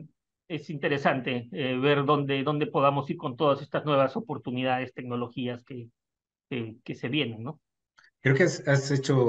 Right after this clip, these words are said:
Speaker 2: uso de la palabra correcta, las oportunidades, porque hay mucha gente que, que, que se, que se queda con, "No, es que no, no, no, no, no va a interpretar al consumidor", o,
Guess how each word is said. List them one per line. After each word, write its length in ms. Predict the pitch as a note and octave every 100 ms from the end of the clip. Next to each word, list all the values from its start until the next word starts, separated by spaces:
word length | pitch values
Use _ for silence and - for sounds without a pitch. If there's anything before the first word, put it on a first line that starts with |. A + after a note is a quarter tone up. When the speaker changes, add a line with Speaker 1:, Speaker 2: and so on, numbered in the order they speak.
| A2
Speaker 2:
uso 260 | A2 C3 C#3+
de 100 | A#2
la 100 | G2+
palabra 360 | G2+ G#2+ A2 G#2
correcta, 460 | G2 G#2 - F#2
las 220 | F2+ E2+ -
oportunidades, 680 | - G2 G#2 A2+ C#3 C3 -
porque 400 | B2 - A#2+ - - _ -
hay 120 | C#3
mucha 200 | D#3+ D#3+
gente 260 | E3 E3 C#3
que, 240 | C#3 B2
que, 640 | - A2+ A2+ A2 G#2+ G#2+ G#2+
que 80 | G#2
se, 140 | G2+ G#2
que 160 | - - -
se 180 | - A#2
queda 260 | C3 C#3
con, 260 | C3 A#2+ A#2
"No, 400 | C#3 D3+ D3+ C#3+
es 120 | C#3
que 180 | - C#3
no, 280 | C3 C3+ -
no, 260 | B2 A#2+ _ _ _ _ _
no, 180 | C#3 D#3
no, 260 | D3 D#3+ D3+
no 100 | D3+
va 80 |
a 20 | D#3+
interpretar 580 | D#3 D3+ B2+ - D3+
al 160 | D3+ A2
consumidor", 680 | A2+ G#2 G#2+ G#2+ A2 G#2 G#2
o, 300 | G#2 G2+ F#2+